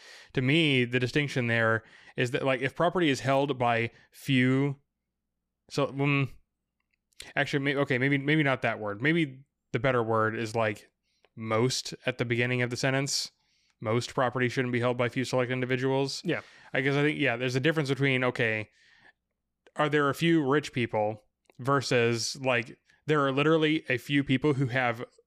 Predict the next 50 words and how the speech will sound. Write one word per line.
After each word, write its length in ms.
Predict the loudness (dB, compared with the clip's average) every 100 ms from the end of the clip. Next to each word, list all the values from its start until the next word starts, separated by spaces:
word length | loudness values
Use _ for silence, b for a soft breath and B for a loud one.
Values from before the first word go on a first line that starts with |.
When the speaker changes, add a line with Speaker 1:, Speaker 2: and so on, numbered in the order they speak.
| _
Speaker 1:
everything 800 | -2 -2 -2 -6 -2 -4 -4 -16 -20 _ -6
and 100 | -2
everyone 380 | 0 0 0 2
else 240 | 0 -2
is 120 | -6
just 380 | -2 -2 -2 -8 -14 _ _ _ _ _
at 120 | -6 -4
their 120 | -4
mercy. 440 | -4 -6 -8 -12 -16 _
Speaker 2:
Right. 160 | -8 -8 -10
'Cause, 100 | -4
Speaker 1:
Right. 180 | -2 -2 -6
Speaker 2:
'cause 100 | 0
Speaker 1:
Th-, 120 | 0 2
Speaker 2:
you 40 |
Speaker 1:
those 220 | 2 2
are 40 | 0
completely 420 | -2 0 0 0
different 380 | -2 -4 -4 -8
scenarios. 640 | -4 -2 -2 -2 -6 -8 -14 _
Speaker 2:
Right. 260 | -6 -6 -8
Like, 140 | -6
'cause 160 | -4 -2
you 60 |
can 100 | -2
imagine 340 | -2 -2 -2 -4
a 40 |
scenario 480 | -4 -2 0 0 0
in 80 | -2
which 200 | -4 -6
you 100 | -2
live 200 | -2 -2
in 80 |
a 40 | -6
fiefdom 760 | -8 -6 -6 -6 -8 -6 -10 -8
where 120 | -4
there's, 180 | -4 -2
like, 140 | -4 -4
a 60 |
handful 800 | -6 -6 -4 -2 -4 -2 0 0 0
of 240 | -2 -4
kings 460 | -8 -6 -4 -2 -2
that 100 | -2
own 180 | -2 -4
everything. 800 | -4 -4 -4 -4 -2 -4 -6 -10
Speaker 1:
Right. 240 | -4 -2 -4 -8
Speaker 2:
And 180 | -8 -4
barons 460 | 0 0 0 -4 -4
and 140 | -4
whatnot. 460 | -4 -2 -2 -2